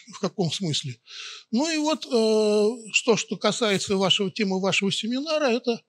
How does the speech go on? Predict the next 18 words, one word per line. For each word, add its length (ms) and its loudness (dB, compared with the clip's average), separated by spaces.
как 200 2
связана 440 2
структура 540 0
собственного 520 -2
времени 420 -2
и 40 -2
спин. 400 -8
Ну 80 -8
вот, 160 -4
давайте 520 0
начнем 360 -2
потихонечку 560 -2
двигаться. 460 -4
Значит, 400 -6
сколько 240 -14
у 40 -6
нас 200 -6
время? 340 -6